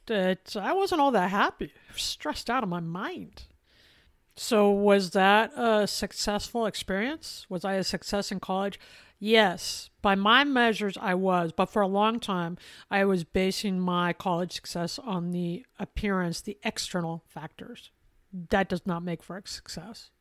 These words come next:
right? You see how I'm thinking about this? Now, again, the key is for you to think about it however you want. We don't need to fit some society standard of what success is.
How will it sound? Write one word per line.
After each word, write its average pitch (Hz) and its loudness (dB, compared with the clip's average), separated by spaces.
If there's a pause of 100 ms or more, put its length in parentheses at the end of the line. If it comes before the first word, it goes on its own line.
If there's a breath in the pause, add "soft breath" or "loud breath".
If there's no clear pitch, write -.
(140)
right? 247 2
You 233 -8
see 262 -2
how 247 4
I'm 202 2
thinking 233 0
about 226 2
this? 240 2 (380 loud breath)
Now, 285 8
again, 320 2 (340 loud breath)
the 277 -4
key - -2
is 403 2
for - -4
you 277 4
to 403 2
think 247 -4
about 226 2
it - -4
however 269 0
you 226 0
want. 175 -4 (220 loud breath)
We 277 0
don't 359 -2
need 269 0
to 233 -4
fit - -4
some 226 -4
society 214 2
standard 214 -2
of 185 -4
what 202 0
success - -8
is. 262 0